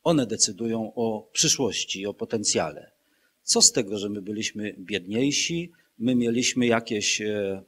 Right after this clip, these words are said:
e, te dotacje unijne, tam dopłaty do hektarów, kiedy netto kapitał płynął od nas do nich, nie odwrotnie.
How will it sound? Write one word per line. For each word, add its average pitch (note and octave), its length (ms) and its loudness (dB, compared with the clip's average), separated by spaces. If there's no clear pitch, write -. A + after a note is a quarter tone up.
e, F2+ 600 -10
te F#2+ 120 -12
dotacje B2 580 4
unijne, C#3+ 640 4
tam A2 200 -4
dopłaty A2+ 480 2
do A2+ 80 -2
hektarów, D3 680 -2
kiedy B2+ 520 2
netto F#2+ 800 0
kapitał C#3+ 560 0
płynął B2 640 2
od E3 220 0
nas F3+ 240 -2
do G#3 180 4
nich, - 300 -6
nie D#3+ 120 -2
odwrotnie. F#2+ 600 -8